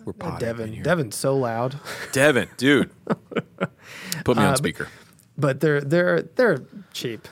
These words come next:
Speaker 2: Hundred bucks, you know, not much.
Speaker 1: Man, okay, so overall, I really dig, I dig this setup a lot. I really like the D I Y factor of it.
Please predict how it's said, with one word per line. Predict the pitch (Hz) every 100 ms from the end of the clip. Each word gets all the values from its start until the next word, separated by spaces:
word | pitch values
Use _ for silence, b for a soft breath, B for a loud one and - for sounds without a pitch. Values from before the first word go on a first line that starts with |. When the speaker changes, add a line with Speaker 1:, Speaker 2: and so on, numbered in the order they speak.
| -
Speaker 2:
Hundred | 165 143
bucks, | 117 110 - - -
you | - 123
know, | 113 107 -
not | 160 120
much. | 104 98 - - _ _ _ _
Speaker 1:
Man, | 120 131 104
okay, | 170 165 98
so | - 190 175 - -
overall, | 240 196 147 123 104 - _ _ _ _ _ _ _ _ -
I |
really | 165 196 165
dig, | 113 117 107 117 101 _ _ _ _ -
I |
dig | 107 113 95
this | 90
setup | - 92 80 82
a |
lot. | 78 73 69 - _ _
I | -
really | 101 104 135 151
like | 123 107 98 - -
the | 98
D | 95 104
I | 95 87
Y | 85 80
factor | - 78 - 80
of | 76
it. | 76